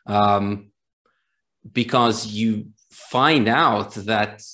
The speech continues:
y-, you can literally be somebody else for at least some time, right?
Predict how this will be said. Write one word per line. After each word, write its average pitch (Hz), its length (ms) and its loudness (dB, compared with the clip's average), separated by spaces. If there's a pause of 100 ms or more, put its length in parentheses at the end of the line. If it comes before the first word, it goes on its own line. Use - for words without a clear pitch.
(120)
y-, 85 160 -12
you 131 260 -10
can 110 220 -2
literally 113 640 -2
be 110 260 0
somebody 107 580 -2
else - 500 -4
for 104 360 -8 (180)
at - 160 -18
least 113 240 -6
some 104 280 -4
time, - 440 -6 (400)
right? 117 400 -2